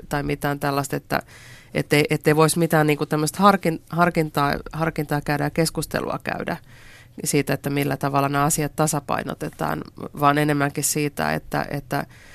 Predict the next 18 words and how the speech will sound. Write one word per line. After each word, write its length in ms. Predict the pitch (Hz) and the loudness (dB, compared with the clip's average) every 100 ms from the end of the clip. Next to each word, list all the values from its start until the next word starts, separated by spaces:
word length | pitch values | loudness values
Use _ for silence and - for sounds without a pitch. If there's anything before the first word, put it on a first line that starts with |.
| - - - | -20 -20 -2
että 280 | 160 143 156 | -2 2 2
nykyisin 360 | 160 165 160 156 | 2 2 0 2
menee, 380 | 156 156 160 - | 4 4 4 2
menee 300 | 160 156 151 | 0 4 4
niin 140 | 156 | 4
helposti 440 | 165 156 147 - 151 | 2 2 -2 -2 -2
läpi 240 | 147 147 | 0 -2
se, 200 | - 139 | -2 -2
että, 220 | 135 - - - | -2 -6 -6 -6
että 260 | 143 - | -6 -6
on 100 | 143 | -4
paljon 240 | 143 139 135 | -2 0 0
asioita, 380 | 139 139 - | 0 -2 -2
jotka 260 | - - - | -4 -4 -2
on 60 | - | -2
vaan 140 | - | -2
pakko 320 | 71 - - | -2 -4 -8
tehdä. 400 | - - 156 - | -10 -10 -10 -12